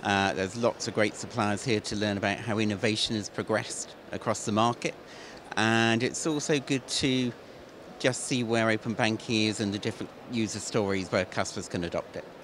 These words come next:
I would say it's a great opportunity for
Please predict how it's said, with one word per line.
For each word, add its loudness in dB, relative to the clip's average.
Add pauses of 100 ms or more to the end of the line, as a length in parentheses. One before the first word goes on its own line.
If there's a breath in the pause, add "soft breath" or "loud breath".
(160)
I 10
would 4
say 6
it's 2
a 0
great 6
opportunity 0
for 2